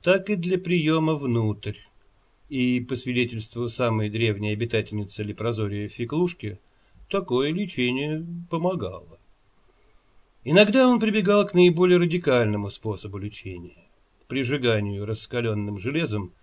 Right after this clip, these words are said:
лепрозных инфильтратов. Он выжигал бугры и узлы самым решительным образом,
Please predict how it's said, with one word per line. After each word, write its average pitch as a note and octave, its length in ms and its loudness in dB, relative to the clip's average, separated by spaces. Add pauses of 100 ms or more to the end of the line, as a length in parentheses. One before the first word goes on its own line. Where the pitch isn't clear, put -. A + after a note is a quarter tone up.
(280)
лепрозных A#2 840 -4
инфильтратов. A#2 880 -8 (800)
Он B2 180 -2
выжигал A2+ 680 0
бугры A#2 440 -2
и E3 240 -2
узлы C3+ 580 0 (340)
самым D#3 440 2
решительным B2+ 680 -4
образом, F2+ 640 -8